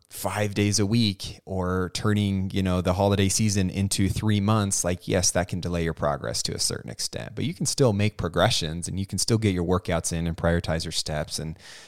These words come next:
get a plant and a protein with every meal and, and making sure you're hydrated and, and getting in the gym and lifting. Like, you can still do all those things and still make progress this time of the year. But today, I really just wanna talk about this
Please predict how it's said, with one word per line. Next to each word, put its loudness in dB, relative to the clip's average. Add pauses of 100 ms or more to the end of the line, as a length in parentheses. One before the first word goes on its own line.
(120)
get 0
a 0
plant 0
and -2
a 2
protein 0
with -2
every 0
meal 0
and, 0
and -4
making 0
sure 0
you're 2
hydrated -2
and, -6
and -4
getting 2
in 2
the 0
gym 0
and -2
lifting. -4
Like, -6 (380)
you -4
can 0
still 2
do 4
all 6
those 0
things -2 (560)
and -2
still 4
make 2
progress 2
this -2
time -4
of -8
the -8
year. -4
But -2 (1600)
today, 4
I 8
really 4
just 0
wanna 0
talk -2
about 0
this 0